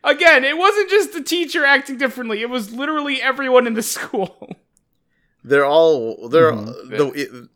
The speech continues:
Speaker 2: the, <laughs> I don't know. <laughs> I was gonna
Speaker 1: Literally everyone in the school picking up
Speaker 2: They're
Speaker 1: bow
Speaker 2: all
Speaker 1: staves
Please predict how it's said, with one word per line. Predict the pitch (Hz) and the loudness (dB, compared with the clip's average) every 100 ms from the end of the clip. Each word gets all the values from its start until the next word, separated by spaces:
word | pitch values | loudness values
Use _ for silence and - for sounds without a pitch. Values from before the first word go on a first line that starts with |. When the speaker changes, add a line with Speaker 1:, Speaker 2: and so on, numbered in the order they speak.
| _ | _
Speaker 2:
the, | 127 127 _ _ 135 131 - | -10 -10 _ _ -8 -8 -10
<laughs> | 135 | -8
I | - | -8
don't | 247 | -8
know. | - - _ | -12 -14 _
<laughs> | - | -14
I | - | -12
was | - | -10
gonna | - - | -2 0
Speaker 1:
Literally | 262 262 254 247 | 2 0 0 0
everyone | 240 226 247 233 | 0 2 4 4
in | 220 | 2
the | 226 | -4
school | - - 220 196 | -6 0 2 2
picking | 202 185 202 | -2 -4 4
up | |
Speaker 2:
They're | 147 | 4
Speaker 1:
bow | 185 | 6
Speaker 2:
all | 139 143 143 | 2 4 2
Speaker 1:
staves | 175 | 0